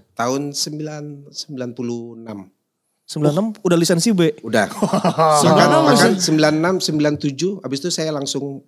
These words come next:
Speaker 1: P S, udah punya A.
Speaker 3: Sembilan tujuh tuh udah A?
Speaker 1: Udah A.
Speaker 2: A ngambil di mana, Coach?
Speaker 1: Sama.
Speaker 2: Di Indonesia juga?
Speaker 1: Hanya, hanya ber-, berselang satu, satu tahun kita angkatan pertama. Habis itu langsung diikuti program itu dilanjutin sama A F C,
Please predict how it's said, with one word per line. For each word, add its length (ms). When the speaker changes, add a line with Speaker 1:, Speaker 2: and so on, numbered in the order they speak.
Speaker 1:
P 60
S, 260
udah 220
punya 260
A. 220
Speaker 3:
Sembilan 340
tujuh 200
tuh 160
udah 160
A? 220
Speaker 1:
Udah 200
A. 100
Speaker 2:
A 140
ngambil 220
di 100
mana, 140
Coach? 260
Speaker 1:
Sama. 520
Speaker 2:
Di 100
Indonesia 380
juga? 100
Speaker 1:
Hanya, 240
hanya 280
ber-, 340
berselang 480
satu, 480
satu 320
tahun 320
kita 240
angkatan 340
pertama. 560
Habis 200
itu 140
langsung 340
diikuti 600
program 480
itu 100
dilanjutin 840
sama 340
A 140
F 100
C, 300